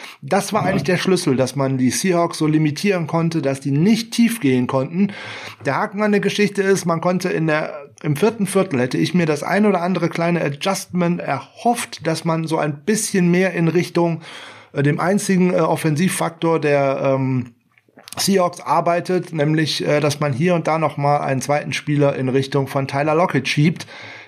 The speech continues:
Speaker 1: Dieses Adjustment hat's dann leider mal wieder nicht gegeben und, äh, ja, das kostet dich dann auch ein Spiel defensiv.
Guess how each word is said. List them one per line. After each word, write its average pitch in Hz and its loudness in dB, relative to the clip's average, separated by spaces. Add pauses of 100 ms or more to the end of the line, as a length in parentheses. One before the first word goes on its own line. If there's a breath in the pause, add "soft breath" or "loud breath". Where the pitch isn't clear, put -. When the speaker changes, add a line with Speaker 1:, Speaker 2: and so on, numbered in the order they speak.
(100 loud breath)
Speaker 1:
Dieses 156 -2
Adjustment 143 0 (120)
hat's 143 -4
dann 156 0
leider 160 2
mal 135 0
wieder 190 2
nicht 165 -2
gegeben 196 0
und, 175 2
äh, 160 2
ja, 139 0
das - -6
kostet 170 -4
dich 170 0
dann 165 -2
auch 202 0
ein 117 -6
Spiel 104 -2
defensiv. 95 0